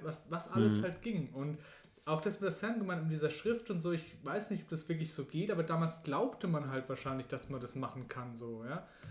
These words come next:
Speaker 1: Und überhaupt, dass man aber auch damals schon so Psychologen und so Sachverständige halt hinzugezogen hat und auch wie die Polizei da ermittelt hat. Und da haben die auch mal gezeigt, wie das Meldesystem und so gelaufen ist. Und das fand ich sehr spannend umgesetzt. Also
Speaker 2: Ja, und
Speaker 1: das so im Film halt zu sehen aus der Zeit.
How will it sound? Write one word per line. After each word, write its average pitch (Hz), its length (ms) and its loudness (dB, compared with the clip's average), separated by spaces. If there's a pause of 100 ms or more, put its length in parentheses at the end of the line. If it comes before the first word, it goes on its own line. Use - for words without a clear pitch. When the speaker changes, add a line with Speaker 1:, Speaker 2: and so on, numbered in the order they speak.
Speaker 1:
Und 165 140 0
überhaupt, 160 340 4
dass 160 140 2
man 165 120 8
aber 147 120 4 (180)
auch 143 60 -4
damals 165 300 4
schon 170 120 2
so 160 140 6
Psychologen 170 720 2
und 180 80 0
so 175 380 4
Sachverständige 165 720 2
halt 143 100 2
hinzugezogen 196 680 -4
hat 170 100 0
und 165 40 0
auch 135 200 -2
wie 180 100 0
die 180 160 -4
Polizei 156 500 0
da 139 80 0
ermittelt 196 460 -2
hat. 202 200 -2 (320)
Und 151 160 -4
da 139 60 0
haben 151 140 2
die 156 80 6
auch 139 80 2
mal 139 100 0
gezeigt, 139 440 -4
wie 147 40 -4
das 131 220 -2
Meldesystem 190 800 2
und 165 100 0
so 170 100 -2
gelaufen 160 520 0
ist. 151 160 0
Und 143 80 -6
das 139 100 -10
fand 165 180 0
ich 165 100 0
sehr 156 200 0
spannend 156 460 -6
umgesetzt. 127 580 -4
Also 120 180 -4 (300)
Speaker 2:
Ja, 113 60 0
und 117 120 -2 (300)
Speaker 1:
das 135 160 -4
so 143 160 0
im 147 100 -4
Film 156 360 0
halt 147 160 -4
zu - 120 -8
sehen 160 240 -6
aus 123 160 -8
der 135 140 -8
Zeit. 120 240 -12